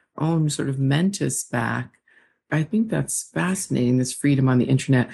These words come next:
because there's a lot of shit that they run into on the internet.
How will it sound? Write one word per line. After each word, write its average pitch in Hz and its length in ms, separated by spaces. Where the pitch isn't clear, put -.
because 208 260
there's 202 160
a 202 60
lot 214 260
of 196 140
shit - 460
that 143 140
they 143 140
run 135 200
into 135 340
on 127 100
the 127 100
internet. 131 520